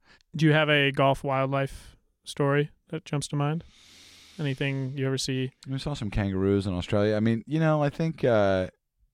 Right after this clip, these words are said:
Speaker 2: golf wildlife. I mean, the truth is, like, the best golf wildlife is that just, just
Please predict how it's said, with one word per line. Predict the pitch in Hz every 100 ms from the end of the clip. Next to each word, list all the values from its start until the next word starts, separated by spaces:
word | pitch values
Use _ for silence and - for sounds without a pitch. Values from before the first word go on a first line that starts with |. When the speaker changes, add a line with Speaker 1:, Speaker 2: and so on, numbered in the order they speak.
| _ _ _ _
Speaker 2:
golf | 139 147 151
wildlife. | 92 95 101 87 85 87
I | 104
mean, | 113 110 107
the |
truth | 107 160 165
is, | 156 151 139
like, | 120 104 - _ _ _ _ _ -
the | 127
best | 101 127 160 -
golf | 120 117 101
wildlife | 98 95 101 117 113 104
is | 95
that | 85 95 -
just, | 95 87
just | - 98